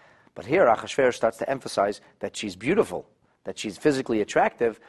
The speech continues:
In other words, I don't care where you come from. It's, you don't bring me any power. I married you because you're pretty.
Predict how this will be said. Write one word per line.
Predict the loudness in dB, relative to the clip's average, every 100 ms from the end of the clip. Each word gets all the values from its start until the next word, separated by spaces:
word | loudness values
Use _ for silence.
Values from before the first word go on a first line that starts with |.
| _ -4
In |
other | 0 2
words, | 0 -2 -16 _ _ _ _ -2
I | 0
don't | 0
care | 2 2 4
where | 2 -2
you | -2
come | 0 0
from. | 2 -2 -2 -12 -16 -12
It's, | -10 -6
you | 2
don't | 2 4
bring | 2 2
me | -2
any | -2 -6
power. | 4 6 8 8 6 2 _ _ _ 4
I |
married | 12 12 12 8
you |
because | 6 10 10
you're | 8
pretty. | 2 2 2 -2